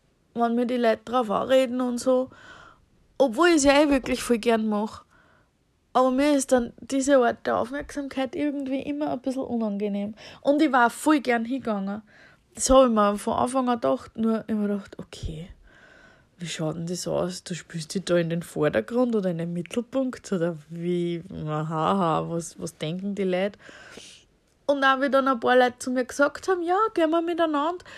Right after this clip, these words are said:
Ich wollte dort wirklich am liebsten Nein sagen, weil das war meine Komfortzone. „Nein, ich bleib daheim.“ Da hätte mir am liebsten schon irgendeine Ausrede einfallen lassen. Und dann hab ich mir aber gedacht, „Na, Dani, du gehst dort hin.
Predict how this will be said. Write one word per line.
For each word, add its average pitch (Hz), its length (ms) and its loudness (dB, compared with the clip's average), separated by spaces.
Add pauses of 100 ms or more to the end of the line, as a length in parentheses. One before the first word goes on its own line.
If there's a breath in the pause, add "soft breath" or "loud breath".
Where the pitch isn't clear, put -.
(260 loud breath)
Ich 220 200 4
wollte 339 280 6
dort 415 120 -2
wirklich 349 320 -2
am 302 100 0
liebsten 330 420 -2
Nein 294 200 2
sagen, 233 320 0
weil 240 80 4
das 285 400 0
war 277 140 2
meine 320 200 -2
Komfortzone. 233 920 -4 (400 loud breath)
„Nein, 277 320 2
ich 247 80 -6
bleib 226 200 -4
daheim.“ 240 920 2
Da 269 640 4
hätte 247 200 -4
mir 277 140 4
am 285 140 2
liebsten 294 320 -2
schon - 160 -2
irgendeine 311 400 0
Ausrede 285 380 -2
einfallen 226 320 -4
lassen. 220 420 -8 (680 loud breath)
Und 254 240 -2
dann 262 220 2
hab 311 120 4
ich 302 60 2
mir 285 80 0
aber 269 180 2
gedacht, 240 260 -2
„Na, 175 180 -6
Dani, 175 320 -8
du 190 100 -8
gehst 202 380 -6
dort 269 180 -8
hin. 339 240 -12